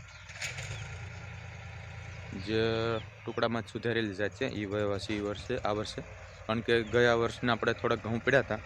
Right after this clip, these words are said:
એટલે પ્રયોગ માટે ઈ વાવવાના છે. અને ખપલી ઘઉં આવ્યા છે જે સંસ્થામાંથી, અ, અમદાવાદ થકુ મંગાવેલા છે અને તામિલનાડુની અંદરથી આપણે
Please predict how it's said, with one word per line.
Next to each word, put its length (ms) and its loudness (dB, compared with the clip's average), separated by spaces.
એટલે 200 2
પ્રયોગ 360 4
માટે 500 6
ઈ 100 4
વાવવાના 340 6
છે. 160 0
અને 340 0
ખપલી 280 6
ઘઉં 300 6
આવ્યા 200 6
છે 180 2
જે 180 0
સંસ્થામાંથી, 680 0
અ, 760 -12
અમદાવાદ 380 6
થકુ 640 0
મંગાવેલા 520 8
છે 140 0
અને 140 2
તામિલનાડુની 960 4
અંદરથી 380 4
આપણે 260 6